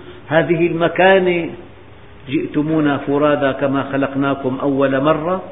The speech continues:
"وتركتم ما خولناكم وراء ظهوركم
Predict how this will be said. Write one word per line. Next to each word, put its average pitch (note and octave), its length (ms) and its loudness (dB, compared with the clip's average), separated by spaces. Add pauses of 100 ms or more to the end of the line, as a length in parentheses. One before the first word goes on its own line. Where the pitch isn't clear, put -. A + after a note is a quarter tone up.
(460)
"وتركتم D3+ 580 2
ما C#3+ 200 0
خولناكم D3 800 0
وراء C#3+ 400 4
ظهوركم D#3+ 840 0